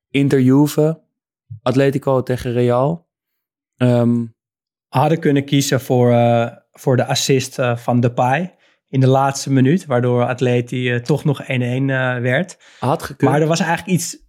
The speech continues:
Speaker 2: wat nog mooier was, hè?
Speaker 1: Ja, en het, het, het viel me al een paar weken op, maar nu werd het echt duidelijk. Eh, en dat kan iedereen die ook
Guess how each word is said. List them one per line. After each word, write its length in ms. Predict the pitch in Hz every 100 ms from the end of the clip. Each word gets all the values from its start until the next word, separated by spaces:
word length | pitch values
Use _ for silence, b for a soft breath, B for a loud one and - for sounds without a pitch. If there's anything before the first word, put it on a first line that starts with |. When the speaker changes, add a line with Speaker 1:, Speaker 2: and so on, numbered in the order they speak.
| _ _ _
Speaker 2:
wat 160 | 156 139
nog 320 | 139 156 -
mooier 320 | 123 110 107
was, 200 | 101 104
hè? 100 | 165 247
Speaker 1:
Ja, 340 | 139 160 160 160
en 260 | - -
het, 160 | 156 -
het, 200 | - 143 -
het 160 | 147 -
viel 180 | 185 196
me 100 | 156
al 100 | 151 -
een 80 | _
paar 240 | - 147 143
weken 300 | 139 170 170
op, 140 | -
maar 100 | 143
nu 160 | 147 175
werd 140 | 165
het 160 | 131 -
echt 260 | 156 -
duidelijk. 520 | 127 120 120 131 165 -
Eh, 280 | - 117 117 -
en 120 | 123
dat 180 | 123 -
kan 420 | 123 120 117 107 _ _ _
iedereen 600 | - 135 127 196 196 120
die 220 | 117 117 -
ook 420 | 120 127 -